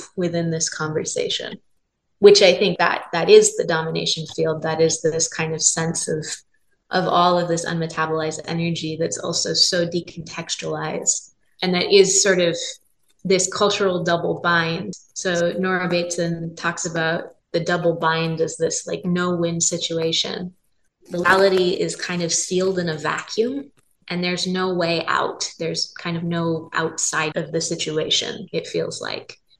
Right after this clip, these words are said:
And so that piece around how to add more context or how to move across context when it feels like it's so frozen in one place. So even as I was exploring how sort of where I situate myself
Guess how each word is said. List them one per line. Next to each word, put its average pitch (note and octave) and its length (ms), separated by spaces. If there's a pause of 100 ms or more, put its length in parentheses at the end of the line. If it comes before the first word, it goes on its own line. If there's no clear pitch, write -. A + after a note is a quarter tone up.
(360)
And F#3+ 140
so G3 160
that - 260
piece A3 300
around F3+ 300
how F3 220
to - 240
add F3 220
more E3+ 240
context F#3+ 840
or F3+ 60
how E3+ 200
to E3+ 160
move F3+ 440
across E3+ 480
context G#3 720
when E3+ 120
it - 120
feels F3+ 520
like E3 200
it's - 240 (180)
so F3 440 (180)
frozen F3 420
in E3 140
one E3 220
place. - 680 (360)
So G#3 60
even A3+ 260
as G3+ 140
I F#3+ 100
was F3+ 420 (120)
exploring G3 1000 (460)
how F#3+ 640 (320)
sort G#3 220
of E3+ 120
where G3 320
I F3+ 160
situate F3+ 540
myself F3+ 680